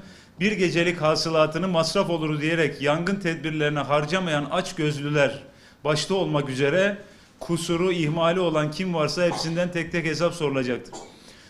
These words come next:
Turizm sektörümüzün tamahkarlıkla mücadelede vücudunu taşın altına koyması gerekiyor. Her yıl daha çok turist ağırlayıp güvenliğe daha az yatırım yapamazsınız. Hepimizin yüreğini dağlayan Bolu Kartalkaya faciasından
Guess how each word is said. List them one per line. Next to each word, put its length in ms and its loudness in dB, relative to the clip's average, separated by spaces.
Turizm 360 2
sektörümüzün 800 0
tamahkarlıkla 800 2
mücadelede 760 2
vücudunu 500 0
taşın 300 0
altına 420 2
koyması 400 -2
gerekiyor. 460 2
Her 240 6
yıl 260 2
daha 200 4
çok 240 -4
turist 280 -2
ağırlayıp 560 2
güvenliğe 580 2
daha 220 4
az 180 2
yatırım 340 0
yapamazsınız. 800 -2
Hepimizin 500 0
yüreğini 480 0
dağlayan 500 4
Bolu 220 0
Kartalkaya 600 0
faciasından 1000 0